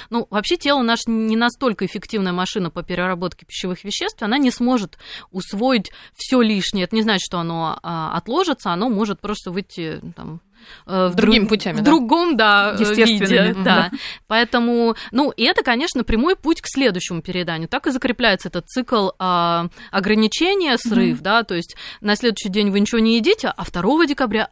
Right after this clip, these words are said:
Speaker 1: ой, января,
Speaker 3: Января.
Speaker 1: м, опять очень хочется есть, м, и случается приступ переедания, вы думаете, «Ну вот следующий день буду
Speaker 3: Мгм.
Speaker 1: себя ограничивать». Ну и так можно, в общем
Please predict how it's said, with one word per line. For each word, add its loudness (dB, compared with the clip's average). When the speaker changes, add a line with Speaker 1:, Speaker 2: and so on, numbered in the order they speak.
Speaker 1:
ой, -2
января, 0
Speaker 3:
Января. -6
Speaker 1:
м, -4
опять 2
очень -2
хочется -4
есть, -2
м, -12
и -8
случается -2
приступ -6
переедания, 0
вы 0
думаете, -4
«Ну -2
вот -4
следующий 0
день 0
буду 2
Speaker 3:
Мгм. 2
Speaker 1:
себя -4
ограничивать». -6
Ну -2
и -4
так -4
можно, -4
в -4
общем -6